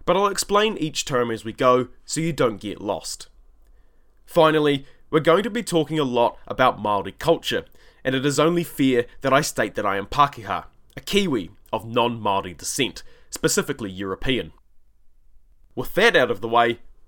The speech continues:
let's get into the meat of it. We are going to be talking about Barnett Burns, a man who came to Aotearoa in the early nineteenth century and had a series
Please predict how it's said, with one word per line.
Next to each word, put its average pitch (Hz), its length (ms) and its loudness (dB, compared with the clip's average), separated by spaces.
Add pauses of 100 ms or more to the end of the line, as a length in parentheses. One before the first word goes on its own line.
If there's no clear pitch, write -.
(200)
let's 120 240 -4
get 127 180 -2
into 147 180 -4
the 156 140 0
meat 143 240 0
of 92 100 -8
it. - 260 -12 (600)
We 180 200 0
are 180 60 2
going 196 300 4
to 226 80 -8
be 196 140 -8
talking 123 420 -4
about 113 340 0 (140)
Barnett 123 800 0
Burns, 104 640 -4 (320)
a 135 60 -4
man 170 360 2
who 202 100 -4
came 160 300 -4
to - 200 -6
Aotearoa 127 720 2 (160)
in 135 80 -6
the 139 240 -6
early 117 260 0
nineteenth 107 580 -8
century 151 640 -4 (320)
and 135 120 -4
had 151 160 0
a 202 60 -2
series 127 520 -2